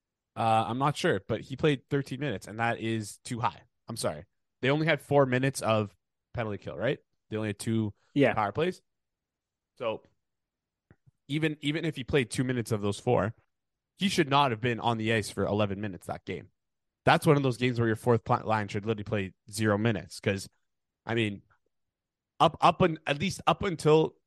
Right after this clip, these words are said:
Speaker 1: halfway through the second period when they scored their second goal and we're down. When we're down in an elimination
Speaker 2: Mm-hmm.
Speaker 1: game,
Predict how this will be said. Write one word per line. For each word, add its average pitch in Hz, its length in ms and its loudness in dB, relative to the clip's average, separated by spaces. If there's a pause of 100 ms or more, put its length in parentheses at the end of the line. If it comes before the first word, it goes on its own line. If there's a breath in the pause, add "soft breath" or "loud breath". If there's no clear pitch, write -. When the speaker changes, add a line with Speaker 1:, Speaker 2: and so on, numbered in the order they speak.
(120)
Speaker 1:
halfway 139 300 0
through 131 140 -2
the 123 100 -2
second 113 320 -6
period 127 280 -2
when 110 120 -2
they 104 120 -4
scored 110 420 0 (240)
their 104 120 -2
second 110 340 -4
goal 120 200 4
and 101 120 -2
we're 101 80 -2
down. 92 320 -4 (100)
When 135 140 -2
we're 226 100 -2
down 151 280 2
in 135 80 -4
an 120 40 -4
elimination 117 560 -6
Speaker 2:
Mm-hmm. - 40 -6
Speaker 1:
game, 170 200 -6